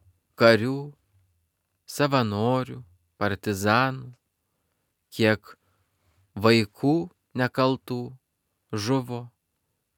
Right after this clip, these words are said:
kiek daug, daug laisvės gynėjų visokiausiomis formomis. Galų gale, kiek kunigų buvo, kurie savo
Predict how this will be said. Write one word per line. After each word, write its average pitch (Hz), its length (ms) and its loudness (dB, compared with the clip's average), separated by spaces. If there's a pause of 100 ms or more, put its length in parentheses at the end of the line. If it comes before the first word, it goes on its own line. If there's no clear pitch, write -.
(120)
kiek 113 360 4
daug, 175 420 4 (200)
daug 117 520 -2
laisvės 110 720 0
gynėjų 110 540 -4
visokiausiomis 147 1300 -2
formomis. 113 720 -6 (800)
Galų 139 260 6
gale, 147 260 8
kiek 143 240 4
kunigų 131 720 0
buvo, 151 400 -8 (960)
kurie 131 320 4
savo 139 520 2